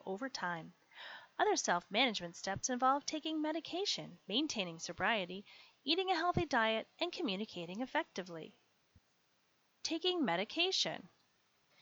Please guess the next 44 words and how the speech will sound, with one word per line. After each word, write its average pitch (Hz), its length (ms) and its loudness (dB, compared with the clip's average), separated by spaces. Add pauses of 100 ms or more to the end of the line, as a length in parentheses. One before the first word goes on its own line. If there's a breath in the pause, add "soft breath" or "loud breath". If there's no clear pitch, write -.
(240 soft breath)
People 508 340 4
who 370 80 10
have 247 200 12
chronic 262 400 2
infections 208 640 0
such - 220 -4
as 320 100 0
hepatitis 240 600 -2
C 262 360 0
or 202 160 -4
H 202 260 -2
I 180 120 -2
V 277 420 0
will 320 120 2
need 349 240 0
to 403 120 -4
see 214 360 0
a - 60 -4
healthcare 240 480 -2
provider 175 520 -2 (100)
and 175 140 -10
manage 233 340 0
their 311 180 2
illness 196 380 -2 (380 loud breath)
for 415 100 4
a 392 80 8
long 220 280 6
period 190 320 0
of 180 80 -8
time. 165 400 -4 (560 loud breath)
Medication 247 640 4
use 175 300 -6
depends 269 540 2
on 185 120 0
the 214 60 -2
type 311 260 2
of 349 100 4
virus 185 440 2
and 254 100 -2
the 294 60 -4
stage 370 440 0
of 190 120 -6
the 226 80 -8
disease. 262 600 -4